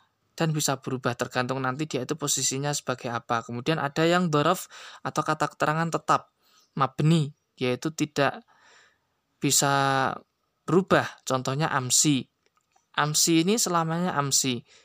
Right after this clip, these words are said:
kemarin. Idza, jika, ini juga selamanya "Jika", atau idza, haitsu, ketika, ini juga "Haitsu". Jadi ketika kemasukan min, meskipun kemasukan huruf jar, tetap dia itu akan "Haitsu", selamanya haitsu. Kemudian "Al-ana".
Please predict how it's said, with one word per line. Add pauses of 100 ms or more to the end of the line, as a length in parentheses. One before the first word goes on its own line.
(120)
kemarin.
Idza,
jika,
ini
juga
selamanya
"Jika", (480)
atau
idza,
haitsu,
ketika,
ini
juga
"Haitsu". (1040)
Jadi
ketika
kemasukan
min,
meskipun
kemasukan
huruf
jar,
tetap
dia
itu
akan
"Haitsu",
selamanya
haitsu.
Kemudian
"Al-ana".